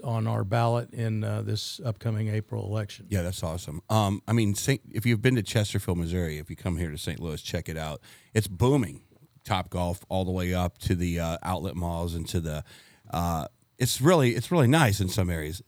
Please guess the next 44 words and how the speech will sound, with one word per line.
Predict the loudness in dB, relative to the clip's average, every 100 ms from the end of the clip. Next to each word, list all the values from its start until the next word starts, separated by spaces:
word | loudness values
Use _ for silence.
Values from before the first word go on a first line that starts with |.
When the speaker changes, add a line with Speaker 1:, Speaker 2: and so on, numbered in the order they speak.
| _ _
Speaker 2:
What, | 0 0 2
what's | -2
happening | 0 -2 0
with | 0
the | 2
mall? | 2 2 0 -4 -6
Are | 2 2
we, | 4
are | 6
we | 6
doing | 6 8 8
Speaker 1:
Okay. | 8
Speaker 2:
anything | 6 6
with | 4 4
the |
mall, | 2 4 6
Speaker 1:
The, | 6
Speaker 2:
or | 6
is |
Speaker 1:
the, | 4 2 -2
the | 2 4
evolution | 4 6 4 4 2
of | 4
the |
mall, | 4 4
absolutely, | 4 2 0 0
we're | 0
doing | 0 -2
something | -2 -4 -4 -4
with | -4
the |
mall, | -2 0 0 -2
or | -4
it's, | -4
and | -4 -2
it's | 0
not | 2 2
us, | 2 0 -2
it's | -6
private | -2 0 -2 -4
property. | -2 -2 -6 -6
So | -4
these | 0 0 0
are, | -2